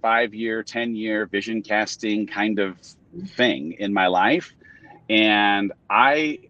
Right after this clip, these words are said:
maybe it'll grow back, but I am very much in a take things as they come, six to twelve months of time in the future, embrace the fun of not actually knowing exactly what's gonna happen. Like, I, I'm still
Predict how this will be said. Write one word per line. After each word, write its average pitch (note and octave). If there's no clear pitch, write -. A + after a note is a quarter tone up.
maybe D#3
it'll E3+
grow C3
back, G#2+
but B2+
I A2+
am C#3
very B2
much G#2+
in G2+
a F#2
take C3
things C3+
as A#2+
they A2
come, A#2
six -
to B2
twelve B2+
months A#2
of A#2+
time A2+
in G#2+
the G#2
future, A2
embrace A2+
the A2+
fun A2+
of G#2
not G2+
actually A#2
knowing B2
exactly A#2
what's A#2
gonna B2
happen. B2
Like, C3
I, G3+
I'm F#3
still C3+